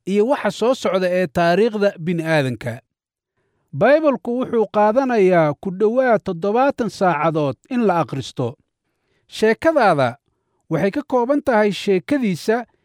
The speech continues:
iyo fariintiisa cajiibka ah oo ay kugu qaadanaysaa hal saac ka yar inaad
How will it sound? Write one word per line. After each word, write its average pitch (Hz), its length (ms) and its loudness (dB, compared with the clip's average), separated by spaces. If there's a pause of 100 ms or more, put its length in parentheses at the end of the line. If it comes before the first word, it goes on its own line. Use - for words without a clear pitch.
(240)
iyo 208 180 2
fariintiisa 214 720 -2
cajiibka 180 640 -2 (180)
ah 123 60 -4 (540)
oo 180 160 2
ay 185 180 4
kugu 240 400 -2
qaadanaysaa 196 760 0
hal 220 260 -2
saac 156 400 -4
ka 254 120 -2
yar 156 240 0 (580)
inaad 202 300 0